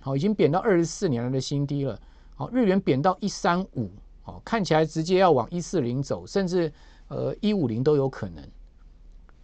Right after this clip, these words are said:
美国财政部公布出来的外汇操纵国里面有没有日本？没有日本啊。那为什么，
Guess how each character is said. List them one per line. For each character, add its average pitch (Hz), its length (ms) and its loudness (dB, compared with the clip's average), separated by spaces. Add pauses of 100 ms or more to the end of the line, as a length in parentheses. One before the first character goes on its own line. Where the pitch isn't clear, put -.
(120)
美 147 140 4
国 190 120 6
财 185 160 4
政 196 200 4
部 185 120 6
公 185 220 2
布 185 80 2
出 175 160 0
来 139 160 6
的 143 380 6
外 175 180 4
汇 165 160 2
操 160 180 2
纵 156 180 2
国 127 360 0 (200)
里 135 100 0
面 175 120 0
有 156 60 0
没 147 80 2
有 156 60 2
日 165 120 2
本？ 123 280 -2
没 170 100 -2
有 202 100 0
日 185 140 -2
本 110 160 -8
啊。 - 140 -18 (720)
那 214 100 -2
为 277 160 8
什 - 160 4
么， 160 240 4